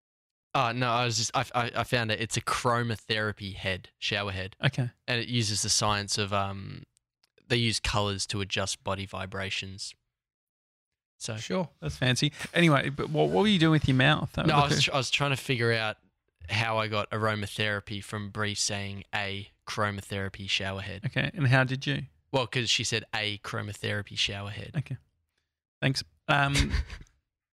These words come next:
Speaker 2: And so the, oh yeah, wh-, uh, when we were moved into the place, got the internet set up, set up a guest Wi-Fi, put up a sign saying, "Hey guys, I know that the internet takes ages to get set up." There was a company called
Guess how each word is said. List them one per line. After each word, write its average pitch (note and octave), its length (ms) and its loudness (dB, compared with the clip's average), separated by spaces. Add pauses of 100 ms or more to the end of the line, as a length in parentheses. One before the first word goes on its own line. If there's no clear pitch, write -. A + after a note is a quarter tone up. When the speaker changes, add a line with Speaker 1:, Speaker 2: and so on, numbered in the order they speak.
(120)
Speaker 2:
And C#3 160 6
so C3+ 600 6 (160)
the, C3 600 4 (180)
oh C3+ 100 6
yeah, B2 200 8
wh-, C3 240 4 (100)
uh, B2 240 6
when B2+ 280 4 (120)
we B2+ 140 6
were A#2+ 320 8 (320)
moved B2+ 240 8
into B2+ 180 2
the B2 80 2
place, D3+ 520 4
got C3+ 140 2
the A#2+ 120 6
internet C3+ 440 4
set C3 220 4
up, B2+ 240 2 (200)
set C#3 260 4
up B2 140 0
a C3+ 40 2
guest B2 360 2
Wi-Fi, B2+ 840 6 (140)
put C3+ 140 2
up A#2+ 120 0
a C3 40 0
sign B2 280 4
saying, B2 200 0
"Hey C3 140 4
guys, B2+ 340 0 (580)
I B2+ 80 8
know B2+ 220 6
that C3 180 4
the B2+ 140 4
internet C3+ 420 4
takes - 260 -2 (100)
ages B2 400 4
to B2 260 4
get - 260 -4
set C3 160 0
up." - 140 0
There D3 80 0
was B2 120 0
a - 40 -14
company B2+ 260 2
called A#2 160 6